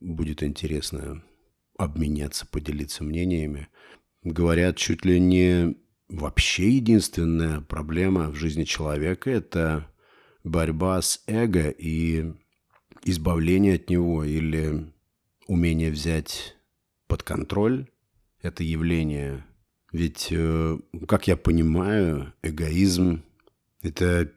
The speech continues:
типа какой-то хрустальной вазы, что ли, целостность и безопасность которой мы так свято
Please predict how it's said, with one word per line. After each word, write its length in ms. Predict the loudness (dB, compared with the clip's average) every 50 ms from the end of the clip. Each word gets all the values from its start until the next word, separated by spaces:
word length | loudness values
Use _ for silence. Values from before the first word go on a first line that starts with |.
| _ _ -12
типа 300 | -12 -8 -4 -4 -4 -4
какой-то 540 | -4 -6 -4 -2 -2 -2 -2 -2 -2 -2
хрустальной 920 | -2 -4 -6 -6 -4 -4 -2 -4 -4 -2 0 0 2 2 2 2 2 2
вазы, 520 | 0 0 -2 -2 -2 -2 -2 -4 -4 -4 -4
что 340 | -6 -6 -8 -6 -4 -4 -4
ли, 240 | -4 -6 -8 -10 -12 -14 -18 _ _ _ _ _ _ _ _ -8
целостность 1120 | -4 -2 -2 -2 -2 -2 -2 -2 -4 -4 -4 -6 -6 -6 -6 -8 -10 -10 -12 -14 -14 -14 _
и 420 | -10 -8 -6 -6 -4 -6 -6 -6 -6
безопасность 1040 | -6 -6 -4 -4 -4 -6 -4 -2 0 0 2 0 -2 -4 -6 -6 -6 -8 -8 -10
которой 600 | -10 -10 -10 -8 -4 -2 0 2 4 4 4 6
мы 560 | 4 4 2 2 0 0 -2 -2 -2 -4 -6 -8 _ _ _ _ _ _ _ _ _ _
так 240 | -4 -4 -4 -4 -4
свято 1000 | -4 -2 -2 -2 -2 -2 -2 0 -2 -2 -4 -6 -6 -4 -4 -4 -6 -8 -10 -14